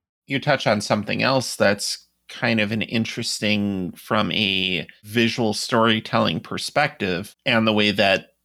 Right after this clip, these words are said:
the film kind of reveals information to you. In that moment, you, you think that this dream or this thing that's happening is a dream tied to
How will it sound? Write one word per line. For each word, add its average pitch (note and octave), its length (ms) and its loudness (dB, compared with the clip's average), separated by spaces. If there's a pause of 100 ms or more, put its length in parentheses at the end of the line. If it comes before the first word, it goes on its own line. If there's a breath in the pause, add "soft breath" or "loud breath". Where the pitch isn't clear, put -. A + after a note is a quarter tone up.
the A2+ 80 -4
film A2+ 340 -2
kind G2 220 -2
of F#2 120 -4
reveals G#2+ 560 -2
information G2 840 -2
to - 160 -8
you. C2 380 -4 (360 loud breath)
In D3 180 2
that A2 300 2
moment, A2 680 4
you, G2+ 680 2 (480)
you A#2+ 260 0
think A#2 440 -2
that G#2 560 -2 (360)
this A2 460 0
dream G#2+ 760 0 (420)
or G#2 440 4
this G#2 300 -2
thing G#2 200 -2
that's G#2 200 -4
happening G2+ 800 -2 (340)
is A2+ 220 0
a G#2+ 60 0
dream F#2+ 340 -4
tied F#2 460 -4
to F2+ 680 -6